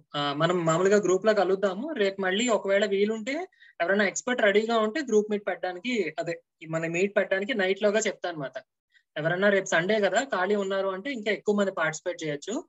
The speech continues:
So మీ దగ్గర, దగ్గరలో ఉన్న close గా ఉన్న gardeners ఎవరన్నా ఉంటే సిటీజీలో join అయ్యే interest ఉంటే మీరు అడిగి join చేయగలిగే బాధ్యత మీదే. దానివల్ల అందరికీ help అవుతుంది.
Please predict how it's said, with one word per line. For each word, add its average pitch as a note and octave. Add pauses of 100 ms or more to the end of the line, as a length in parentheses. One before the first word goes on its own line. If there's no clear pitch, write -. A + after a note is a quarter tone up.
(340)
So F3
మీ A#3
దగ్గర, A3+
దగ్గరలో A3
ఉన్న A#3
close G#3
గా A#3
ఉన్న G#3+
gardeners G3
ఎవరన్నా F#3
ఉంటే F#3
సిటీజీలో G3
join E3+
అయ్యే F#3+
interest F3+
ఉంటే B3 (380)
మీరు F3
అడిగి A3
join G#3
చేయగలిగే F#3+
బాధ్యత E3
మీదే. E3+
దానివల్ల F#3+
అందరికీ G3+
help F#3+
అవుతుంది. C#3+